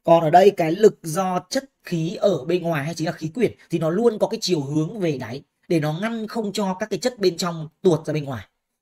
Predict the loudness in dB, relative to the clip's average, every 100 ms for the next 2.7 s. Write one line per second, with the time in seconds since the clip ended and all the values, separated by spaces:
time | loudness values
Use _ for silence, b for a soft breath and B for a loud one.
0 | _ -4 -2 0 0 0 2 2 0 b
1 | b _ 4 6 6 2 -2 0 -2 -6
2 | _ _ -12 2 2 2